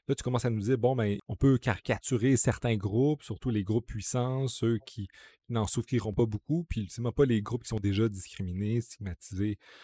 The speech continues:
Est-ce que tu peux nous dire un peu plus sur qu'est-ce qui est permis, ou du moins dans quelle direction va une bonne, selon toi, une bonne théorie de la liberté d'expression ?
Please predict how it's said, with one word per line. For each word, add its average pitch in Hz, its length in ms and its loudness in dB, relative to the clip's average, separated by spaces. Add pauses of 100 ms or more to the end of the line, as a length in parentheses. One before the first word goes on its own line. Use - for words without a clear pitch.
(220)
Est-ce 110 160 2
que 123 60 4
tu - 100 0
peux 220 80 0
nous 240 80 0
dire 196 160 4
un 185 40 6
peu 120 100 4
plus 214 160 0
sur 131 160 0 (100)
qu'est-ce 208 220 4
qui 143 80 6
est 120 40 4
permis, 123 580 4 (220)
ou 120 80 -6
du 104 80 -6
moins 156 140 0
dans 120 100 4
quelle 202 240 4
direction 143 480 2
va 127 220 6
une 107 180 2
bonne, 143 460 4 (320)
selon 90 260 2
toi, 120 200 4
une 101 140 0
bonne 123 240 2
théorie 107 440 2
de 120 60 -6
la 101 80 2
liberté 92 320 -2
d'expression ? 104 640 -4